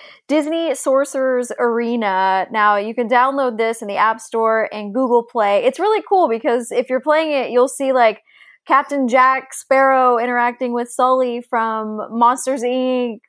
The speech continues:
facing, like, Ariel from The Little Mermaid. So super cute video game, Disney Sorcerer's Arena.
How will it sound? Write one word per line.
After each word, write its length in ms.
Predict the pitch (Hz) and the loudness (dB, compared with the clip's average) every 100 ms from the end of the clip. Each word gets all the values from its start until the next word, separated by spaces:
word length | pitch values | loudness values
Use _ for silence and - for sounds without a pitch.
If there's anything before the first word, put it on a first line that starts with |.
| - | -20
facing, 500 | _ 247 254 262 240 | _ -2 0 -4 -4
like, 300 | 233 214 202 - | -2 -4 -4 -2
Ariel 320 | 294 294 269 | 2 4 2
from 160 | 269 254 | 2 -2
The 80 | 254 | 0
Little 200 | 262 254 | 0 0
Mermaid. 600 | 262 254 247 233 220 202 | -2 -4 -4 -4 -6 -4
So 300 | 226 208 208 - - | 0 0 0 -10 -20
super 320 | - 262 254 | -12 -8 -6
cute 380 | 269 - 247 214 | -6 -4 -4 -4
video 260 | 226 226 220 | -2 0 0
game, 220 | 220 220 | -4 -4
Disney 380 | 240 247 262 254 | -4 -4 -4 -4
Sorcerer's 760 | - 226 254 233 214 202 202 | -4 -4 -4 -4 -4 -4 -6
Arena. 720 | - 202 202 196 180 185 202 | -8 -8 -8 -8 -8 -8 -10